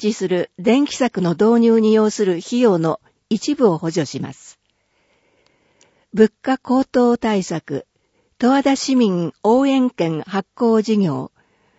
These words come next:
二億七千八百三万円。市民の家計を支援するとともに、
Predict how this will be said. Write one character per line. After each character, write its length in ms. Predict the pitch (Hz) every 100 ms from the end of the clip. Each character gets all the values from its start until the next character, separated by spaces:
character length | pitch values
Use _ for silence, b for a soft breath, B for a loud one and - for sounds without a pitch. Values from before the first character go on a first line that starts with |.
| _ _ _ _ _ -
二 180 | 247 285
億 460 | 240 - 175 - _
七 300 | 196 220 277
千 240 | 269 220 196
八 160 | 190 -
百 240 | - -
三 300 | - 185 180
万 180 | 165 156
円。 200 | 143 131 - _ _ _ _ _ _ _ _ _ _ _ _ _ -
市 180 | 311
民 200 | 330 285
の 100 | 202
家 200 | - 226
計 260 | - 254 240
を 100 | 226 240
支 180 | - 214
援 160 | 208
す 140 | - 196
る 140 | 202
と 100 | 196
と 140 | 196
も 120 | 180 165
に、 240 | 160